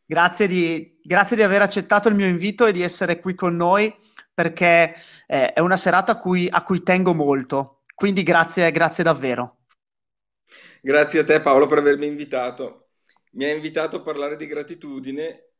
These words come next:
Speaker 2: e mi hai
Speaker 1: Esatto.
Speaker 2: invitato a parlare di perdono, quindi non posso
Speaker 1: E-
Speaker 2: che essere grato a te.
Speaker 1: Esatto, tra l'altro quando abbiamo parlato di gratitudine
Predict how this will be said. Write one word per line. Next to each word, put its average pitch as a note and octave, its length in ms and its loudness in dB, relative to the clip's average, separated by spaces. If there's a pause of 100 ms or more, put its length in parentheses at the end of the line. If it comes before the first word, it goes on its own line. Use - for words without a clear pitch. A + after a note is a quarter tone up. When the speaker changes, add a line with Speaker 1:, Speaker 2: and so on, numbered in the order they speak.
(380)
Speaker 2:
e B2+ 220 -12
mi E3+ 160 -2
hai F3 100 0
Speaker 1:
Esatto. D3+ 360 2
Speaker 2:
invitato - 340 -6
a - 80 -14
parlare C3+ 220 -12
di C#3 120 -14
perdono, C#3+ 500 -10
quindi C3+ 400 -18 (380)
non C3 180 -16
posso C3+ 300 -6
Speaker 1:
E- - 20 4
Speaker 2:
che C3 120 -6
essere C3 340 -16
grato A#2 580 -12
a A2+ 140 -20
te. G#2+ 380 -12 (560)
Speaker 1:
Esatto, F3+ 560 4
tra F3+ 180 2
l'altro B3 260 2
quando G3 220 0
abbiamo F3+ 260 0
parlato F3+ 320 -2
di F3+ 100 -6
gratitudine A#3+ 960 -6